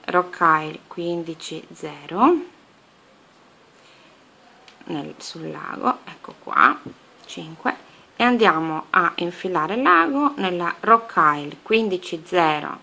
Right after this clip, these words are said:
immediatamente successiva alla puntina della super duo nel cipollotto da due e mezzo, tirando bene il filo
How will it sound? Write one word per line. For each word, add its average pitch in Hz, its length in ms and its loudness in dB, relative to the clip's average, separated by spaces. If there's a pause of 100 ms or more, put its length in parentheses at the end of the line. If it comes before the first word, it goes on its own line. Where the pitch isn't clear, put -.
immediatamente 175 840 -4
successiva 165 800 -8 (260)
alla 151 240 -14
puntina 156 540 -8
della 147 200 -14
super 311 380 -8
duo 160 380 -8 (160)
nel 185 280 -6
cipollotto 160 960 -2 (380)
da 160 160 -10
due 151 200 -12
e 143 40 -10
mezzo, - 560 -12 (800)
tirando 165 480 -6
bene 147 240 -2
il 151 80 -6
filo - 420 -16